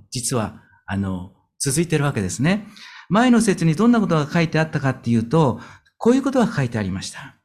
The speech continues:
「イエス・キリストの体がただ一度だけ捧げられたことによって、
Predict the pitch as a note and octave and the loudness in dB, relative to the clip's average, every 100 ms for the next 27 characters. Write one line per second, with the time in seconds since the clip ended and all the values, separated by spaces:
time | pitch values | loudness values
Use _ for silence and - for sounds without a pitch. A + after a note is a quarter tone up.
0 | _ _ _ _ _ E3 A3+ C#4 - - | _ _ _ _ _ 0 2 2 -2 -4
1 | D#3 D#3+ - D3 C#3 C#3 C#3 D3 C3 C3 | 0 0 2 2 2 2 0 2 0 0
2 | A#3+ A#3 E3 - E3 E3 C4+ C4+ A#3+ A#3 | 0 0 0 -2 -6 -6 -4 -2 0 0
3 | A#3 G#3+ E3+ G#3 G#3 G3+ F#3+ F#3+ F#3 E3+ | 0 0 0 2 2 2 2 2 0 -2
4 | E3 F#3 D#3+ C#3 - - F#3 A3 | 2 6 6 4 0 -6 0 2